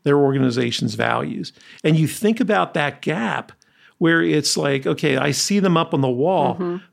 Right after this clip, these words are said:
Speaker 1: but it's not lived out within my organization. How can we intentionally
Speaker 2: Mm-hmm.
Speaker 1: live it out? You know, one of the things that you and I often talk about as well is I, I, I say,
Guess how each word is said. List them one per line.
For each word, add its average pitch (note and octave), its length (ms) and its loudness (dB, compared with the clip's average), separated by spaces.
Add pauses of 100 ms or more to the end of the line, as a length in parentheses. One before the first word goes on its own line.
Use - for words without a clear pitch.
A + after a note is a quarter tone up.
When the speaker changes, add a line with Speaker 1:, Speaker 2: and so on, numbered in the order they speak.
Speaker 1:
but - 180 -2
it's - 320 -2
not G3+ 280 -2
lived F3 280 2
out F3+ 240 -2
within D#3+ 220 -2
my D3 160 2
organization. C#3+ 1000 0
How G3 400 -2
can F#3+ 240 -4
we C#3+ 160 0
intentionally C#3 960 -4
Speaker 2:
Mm-hmm. F3 320 -8 (360)
Speaker 1:
live D3+ 220 2
it B2+ 80 2
out? C#3+ 380 -4
You F3+ 80 0
know, D#3+ 80 4
one E3 100 2
of C#3+ 60 2
the C3 80 0
things C3 240 0
that B2+ 100 -8
you C3 80 0
and C#3 100 0
I A2+ 120 -2
often A2+ 240 -4
talk A#2+ 260 -4
about B2+ 220 -2
as A2+ 160 -4
well B2+ 320 0
is A2+ 180 -8 (400)
I, - 100 -2
I, C3+ 340 -4
I - 20 -2
say, A#2+ 400 -2